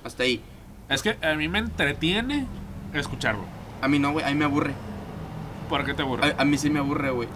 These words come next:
Speaker 1: Una, porque muchas de las historias que, que he escuchado, güey, están mal contadas.
Speaker 2: Eh,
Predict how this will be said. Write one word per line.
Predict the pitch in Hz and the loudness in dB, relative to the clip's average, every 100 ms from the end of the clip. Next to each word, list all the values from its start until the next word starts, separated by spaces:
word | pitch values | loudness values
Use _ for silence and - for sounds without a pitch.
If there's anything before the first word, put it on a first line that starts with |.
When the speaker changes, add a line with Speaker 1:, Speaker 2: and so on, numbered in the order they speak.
| - - | 0 6
Speaker 1:
Una, | 202 254 269 - - - | 8 8 6 -2 -10 2
porque | 156 165 | 4 6
muchas | 175 190 240 | 4 6 6
de | 214 | 6
las | 165 | 4
historias | 180 196 185 | 2 0 2
que, | 175 151 107 | 4 4 2
que | 139 | 2
he | |
escuchado, | 139 175 160 196 | 2 2 2 4
güey, | 190 | 4
están | 160 156 | 4 4
mal | 160 | 4
contadas. | 160 151 - 107 - - - - - - - - - - | 2 2 0 0 -8 -12 -12 -12 -12 -12 -12 -12 -12 -2
Speaker 2:
Eh, | 247 277 | 2 4